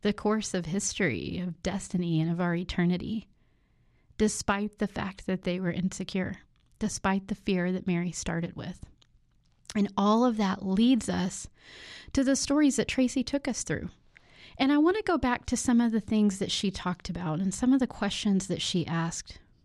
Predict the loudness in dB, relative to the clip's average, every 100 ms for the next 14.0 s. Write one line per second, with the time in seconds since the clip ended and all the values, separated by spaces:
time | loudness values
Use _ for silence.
0 | _ _ 4 6 4 0 -2 -4 -4 2
1 | 2 4 2 0 0 0 0 -2 -4 2
2 | 2 2 0 0 2 0 0 -4 -4 -6
3 | -4 -4 -6 -14 -20 _ _ -16 -12 -12
4 | -4 0 4 6 6 6 6 6 6 4
5 | 2 2 4 4 2 2 2 2 4 2
6 | 2 0 -2 0 0 0 -2 -2 -2 0
7 | -2 -2 0 0 -2 -2 0 0 0 0
8 | 2 2 2 4 4 4 4 2 0 0
9 | 0 -4 -10 -20 -20 -2 2 4 4 2
10 | 0 -2 -2 -2 -2 -4 -6 -4 -2 -2
11 | -2 -6 -4 -6 -6 -10 -20 _ _ _
12 | _ _ _ -8 -2 -2 -2 -2 2 2
13 | 4 2 0 -2 -2 -2 -2 -2 -4